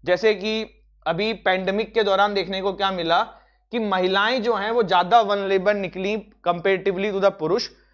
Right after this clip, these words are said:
दोनों ही कारण में देखा, डोमेस्टिक वायलेंस के केसेस भी इनके against में बहुत हो रहे थे। ये डोमेस्टिक वाला पॉइंट, डोमेस्टिक वायलेंस वाला पॉइंट इसमें लिखा नहीं, वो मैं खुद से बता रहा हूँ। हमने लॉकडाउन के टाइम पे काफी देखा कि डोमेस्टिक वायलेंस के इंसिडेंट जो हैं महिलाओं के against में बढ़े।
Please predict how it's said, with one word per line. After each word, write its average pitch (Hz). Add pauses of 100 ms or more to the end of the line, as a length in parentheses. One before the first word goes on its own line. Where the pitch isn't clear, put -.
(100)
दोनों 190
ही 262
कारण 190
में 202
देखा, 202
डोमेस्टिक 180
वायलेंस 185
के 180
केसेस 175
भी 180
इनके 170
against 170
में 170
बहुत 165
हो 160
रहे 160
थे। 160
ये 165
डोमेस्टिक 196
वाला 220
पॉइंट, 190
डोमेस्टिक 185
वायलेंस 208
वाला 196
पॉइंट 196
इसमें 196
लिखा 175
नहीं, 185
वो 190
मैं 190
खुद 165
से 190
बता 156
रहा 151
हूँ। 247 (440)
हमने 175
लॉकडाउन 180
के 190
टाइम 185
पे 190
काफी 175
देखा 175
कि 170
डोमेस्टिक 165
वायलेंस 165
के 185
इंसिडेंट 170
जो 160
हैं 175
महिलाओं 156
के 170
against 156
में 175
बढ़े। 135